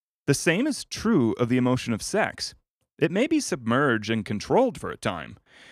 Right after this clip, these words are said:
but its very nature causes it to be ever seeking means of expression. If it's not transmuted into some creative effort, it will find a less worthy outlet. Fortunate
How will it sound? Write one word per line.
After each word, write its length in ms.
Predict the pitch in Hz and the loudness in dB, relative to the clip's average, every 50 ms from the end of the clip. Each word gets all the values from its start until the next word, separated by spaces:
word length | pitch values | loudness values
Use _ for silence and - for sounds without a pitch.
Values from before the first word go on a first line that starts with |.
| - _ _ _ | -20 _ _ _
but 100 | - 202 | 0 0
its 140 | 226 180 120 | 0 -2 0
very 300 | 117 147 202 247 302 294 | 2 4 4 4 4 4
nature 440 | 151 131 151 196 - - 127 117 - | 2 2 2 0 2 2 0 0 2
causes 440 | - - 113 113 113 110 107 101 | 2 2 2 2 2 0 -2 -4
it 120 | 110 - - | -4 -4 -4
to 100 | - 113 | -6 -2
be 220 | 95 117 113 - 107 | 0 0 0 2 2
ever 220 | 117 127 190 185 | 2 4 2 0
seeking 520 | - - - 156 156 - - 143 123 110 | 0 0 0 0 0 2 2 2 4 4
means 380 | 117 127 143 147 123 101 95 95 | 4 2 2 2 0 -2 -4 -6
of 80 | 98 98 | -8 -8
expression. 560 | - - - - 120 180 - - - 69 - _ _ _ _ _ _ _ _ _ _ _ _ _ _ - | -8 -8 -2 -2 -2 0 0 -4 -10 -10 -14 _ _ _ _ _ _ _ _ _ _ _ _ _ _ -4
If 140 | 143 - | -2 -2
it's 140 | 185 - - | -2 -2 0
not 180 | 156 214 - - | 0 0 0 -2
transmuted 640 | - 180 165 147 123 104 113 123 139 175 - 131 107 | -2 -2 -2 -2 0 0 2 2 2 2 0 -2 -2
into 220 | 101 101 98 92 | -2 -2 -4 -6
some 220 | - - 120 107 - | -4 -4 -4 -4 -2
creative 400 | - - 120 113 113 107 101 101 | -2 0 2 2 2 2 2 2
effort, 420 | 117 180 196 - 107 87 90 - - - - - - - | 2 2 2 0 -4 -4 -4 -10 -18 -20 -20 -20 -10 -10
it 80 | 123 113 | -4 -4
will 80 | 151 | -4
find 320 | 151 - 156 165 202 226 190 | -2 0 -2 -2 0 0 0
a 60 | 139 | 2
less 280 | 117 127 131 123 - 98 | 4 4 4 2 0 -8
worthy 540 | 98 104 110 120 139 135 113 101 92 87 | -4 0 4 4 4 4 4 0 -2 -2
outlet. 420 | 95 110 95 - - 80 - - - _ _ _ _ _ _ _ _ _ _ _ _ _ _ _ _ _ _ _ | -2 -4 -4 -4 -10 -16 -18 -18 -20 _ _ _ _ _ _ _ _ _ _ _ _ _ _ _ _ _ _ _
Fortunate 600 | _ - - 180 202 - - 208 190 156 127 - | _ 0 2 2 2 2 0 -2 0 -2 -2 -6